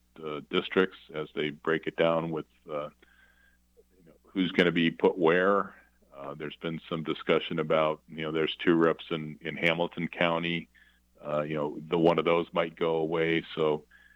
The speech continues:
uh, I think there's a, a lot of discussion taking place in Columbus right now about,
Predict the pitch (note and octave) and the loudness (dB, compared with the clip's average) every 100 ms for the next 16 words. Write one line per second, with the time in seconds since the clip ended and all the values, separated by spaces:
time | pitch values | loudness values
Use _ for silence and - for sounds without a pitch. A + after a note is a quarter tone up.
0 | _ _ - D2 _ - D#2 - F2 D2 | _ _ -20 -20 _ -20 -14 -6 -6 -4
1 | F2+ E2+ - E2+ D#2 C#2+ D2+ E2 E2+ D#2+ | 0 0 2 2 2 2 4 4 2 -2
2 | - - E2+ - D2+ D#2 - E2 D#2+ E2 | 0 0 -2 -4 -4 -6 -2 0 0 -6
3 | D#2+ E2 D#2+ D#2+ - E2 D#2 D#2+ D#2 D2+ | -4 0 0 -2 -2 -2 -2 -2 -2 0
4 | D2+ D2+ | 0 0